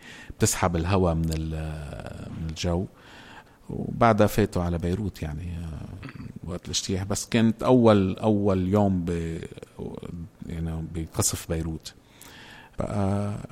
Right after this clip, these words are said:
يعني التجربة كانت، آه، صعبة، بس، آه،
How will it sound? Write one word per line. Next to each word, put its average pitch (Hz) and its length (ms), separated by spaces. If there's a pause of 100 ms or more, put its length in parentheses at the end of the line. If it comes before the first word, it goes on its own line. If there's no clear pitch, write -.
(600)
يعني 104 380
التجربة 120 640
كانت، 113 440
آه، 98 220
صعبة، 110 520
بس، 110 420
آه، 98 460